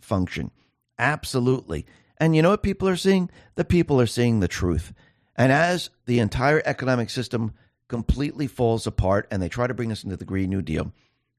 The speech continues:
people see reality. People see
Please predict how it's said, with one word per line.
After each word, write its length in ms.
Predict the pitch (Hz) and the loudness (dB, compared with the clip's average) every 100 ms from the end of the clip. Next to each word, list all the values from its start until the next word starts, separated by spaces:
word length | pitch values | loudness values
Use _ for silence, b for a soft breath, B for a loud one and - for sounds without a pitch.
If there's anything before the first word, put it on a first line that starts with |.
| _ | _
people 360 | 151 156 160 151 | -2 0 0 -2
see 460 | - 131 127 117 - _ - | -2 -2 -2 -4 -8 _ -6
reality. 640 | 98 98 92 80 67 50 b b _ | 0 2 2 2 -2 -8 b b _
People 320 | - 143 143 131 | -4 -2 -2 -4
see 420 | - 123 113 | -2 0 -2